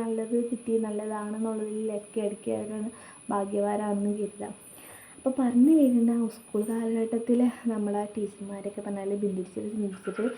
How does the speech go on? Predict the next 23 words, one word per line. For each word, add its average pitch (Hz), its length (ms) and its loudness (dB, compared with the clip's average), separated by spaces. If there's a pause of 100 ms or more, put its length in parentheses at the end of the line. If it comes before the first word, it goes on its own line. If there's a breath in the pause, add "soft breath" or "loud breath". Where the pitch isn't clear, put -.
(320 loud breath)
ജ്യോതി 190 380 2
ടീച്ചർ, 190 280 0 (200)
റം-, 185 180 -4 (200)
റംലത്ത് 190 460 -4
ടീച്ചർ, 202 300 -6 (260)
ഫാത്തിമ 196 360 -8 (100)
ടീച്ചർ, 196 320 -2 (440 loud breath)
പിന്നെ 214 220 -4
ശോഭന 196 300 -2 (100)
ടീച്ചർ 202 180 -6
ഉണ്ടായിരുന്നു. 208 360 -4
പിന്നെ 202 220 -4
ടീച്ചർ 220 220 -2 (120)
നാലാം 208 220 -2
ക്ലാസ്സിലൊക്കെ 202 500 -2
ആയ 196 80 -4 (120)
സമയത്തായിരുന്നു 202 560 -6
ക്ലാസ് 208 260 -4
ടീച്ചർ. 202 300 -8
പിന്നെ 214 220 -8
അപ്പോൾ 226 180 -4 (100)
ടീ-, 220 220 -2 (100)
ടീച്ചർ 208 260 0